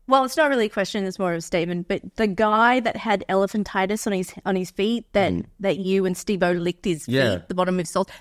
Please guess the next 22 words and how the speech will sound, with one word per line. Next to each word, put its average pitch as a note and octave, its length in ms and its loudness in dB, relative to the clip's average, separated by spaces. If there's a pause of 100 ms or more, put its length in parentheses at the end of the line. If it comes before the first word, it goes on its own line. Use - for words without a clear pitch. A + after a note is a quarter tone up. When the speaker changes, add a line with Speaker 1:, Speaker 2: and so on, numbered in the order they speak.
Speaker 1:
that A#3+ 180 4
wasn't C4+ 400 0
actually F#3+ 500 0
planned, - 500 -2 (460)
right? F#3+ 140 4
Speaker 2:
Nope. - 80 0
Speaker 1:
That A3 180 2
was A3 460 -2 (240)
Speaker 2:
No, D3 120 6
we D3 120 4
were C#3+ 60 6
Speaker 1:
just B2+ 40 2
a C#3 40 2
Speaker 2:
waiting D#3 160 6
for G#3 120 2
a - 40 6
Speaker 1:
whim. F3+ 80 2
Speaker 2:
train. C3 540 0
We A#2+ 120 4
were, A#2 320 0
we A#2+ 160 2
were, A2+ 420 -2